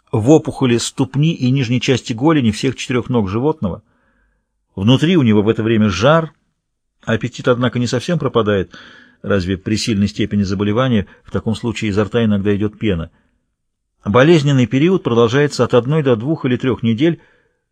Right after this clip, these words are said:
смотря по напряжённости болезни, возрасту и силе животного.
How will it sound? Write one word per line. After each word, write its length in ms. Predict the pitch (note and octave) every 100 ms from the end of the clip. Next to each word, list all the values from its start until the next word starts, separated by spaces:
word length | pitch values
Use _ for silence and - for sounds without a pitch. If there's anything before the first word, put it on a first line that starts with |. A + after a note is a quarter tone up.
| _ _
смотря 380 | - F#2+ G2 F#2+
по 100 | G#2+
напряжённости 580 | G#2+ A#2+ B2+ F2+ - G2+
болезни, 460 | G#2+ D#3 D#3+ B2+
возрасту 520 | G#2 D#3+ C3+ A2 -
и 80 | A2
силе 280 | - F3 D#3+
животного. 500 | C#3+ D3 C#3+ C3+